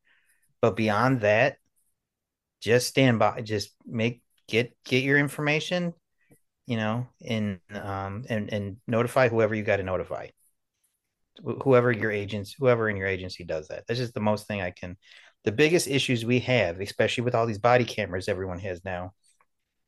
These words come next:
is untrained people, your untrained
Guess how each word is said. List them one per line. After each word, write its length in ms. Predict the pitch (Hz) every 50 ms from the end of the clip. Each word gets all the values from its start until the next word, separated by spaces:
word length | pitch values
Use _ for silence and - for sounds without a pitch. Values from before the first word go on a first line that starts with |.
| _ _ _
is 260 | - 113 110 101 104 -
untrained 500 | 131 131 135 131 - - 143 135 131 127
people, 400 | - - 120 117 - 113 110 - 123
your 140 | 120 113 110 - _ _ _ -
untrained 680 | 117 123 123 120 - - 120 117 113 110 104 104 -